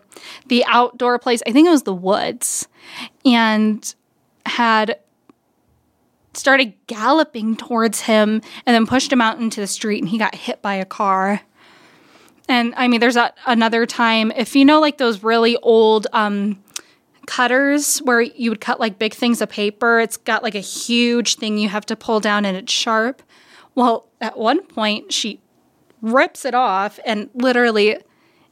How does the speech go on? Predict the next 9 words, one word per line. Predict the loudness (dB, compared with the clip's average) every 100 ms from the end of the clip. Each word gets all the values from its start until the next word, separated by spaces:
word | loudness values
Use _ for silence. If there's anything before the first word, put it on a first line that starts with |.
| _ _ _ _ _
like, | -12 -12 _ _ _ -10
slices | -6 -4 0 0 0 -2 0 0 0 -6 -4
the | -4 -4
crap | -6 -10 -4 -2 -2 -4 -8
out | -4 -2
of | -2 -4
this | -8 -4
other | -2 2 0
guy. | 0 0 -2